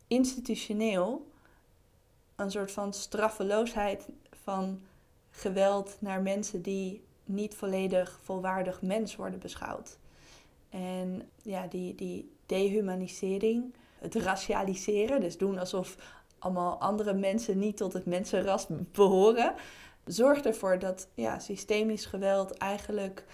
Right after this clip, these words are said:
wordt weggewaaid als iets wat,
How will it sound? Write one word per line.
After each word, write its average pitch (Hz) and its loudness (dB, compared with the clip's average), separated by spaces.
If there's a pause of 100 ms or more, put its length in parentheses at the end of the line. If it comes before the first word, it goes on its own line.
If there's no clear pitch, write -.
(100)
wordt 185 -6 (1080)
weggewaaid 190 -2
als 190 -4
iets 190 -8
wat, 185 -2